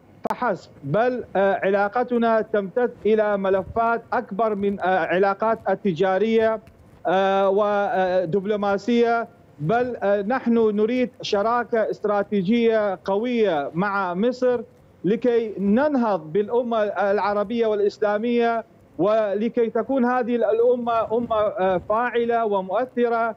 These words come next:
في محيط ال-، الإقليمي وحتى في محيط ال-، آه، الدولي. إذن العراق ومصر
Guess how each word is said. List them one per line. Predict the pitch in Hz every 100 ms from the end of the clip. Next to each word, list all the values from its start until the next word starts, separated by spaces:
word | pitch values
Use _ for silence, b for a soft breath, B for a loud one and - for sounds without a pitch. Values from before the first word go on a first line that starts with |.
| - - _
في | 208
محيط | 214 214 262 285
ال-، | 240
الإقليمي | 208 220 226 226 254 240 240
وحتى | 226 214 262 254 247 233 220
في | 226
محيط | 214 214 247 233
ال-، | 226
آه، | 185 208 214
الدولي. | 220 302 233 160 139 196
إذن | 226 233 208
العراق | 226 247 262 277
ومصر | 208 226 247 254 254